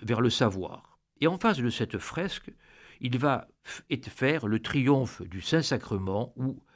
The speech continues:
la, euh, dispute du Saint-Sacrement, avec au milieu, sur l'autel, l'ostension pour l'hostie. Donc maîtrise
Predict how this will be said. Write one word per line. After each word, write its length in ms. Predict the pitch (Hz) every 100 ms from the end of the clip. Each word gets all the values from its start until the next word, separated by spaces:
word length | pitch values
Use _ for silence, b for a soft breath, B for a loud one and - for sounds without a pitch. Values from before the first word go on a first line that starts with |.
| b b
la, 380 | 104 113 117 -
euh, 120 | 101 104
dispute 640 | 127 - - 113 113 113 -
du 180 | 113 110
Saint-Sacrement, 1160 | - - 123 120 _ - 127 104 110 92 85 _ _ B B B B
avec 520 | 104 120 110 - - b b b b
au 100 | 127
milieu, 600 | 127 107 101 113 151 - -
sur 200 | - 143
l'autel, 560 | 95 90 104 98 143 - B B -
l'ostension 880 | - 131 120 113 107 - 107 104 117 -
pour 300 | 120 - 113
l'hostie. 420 | 107 - - - _ _ _ B B B
Donc 140 | 127
maîtrise 580 | 131 160 - 180 107 98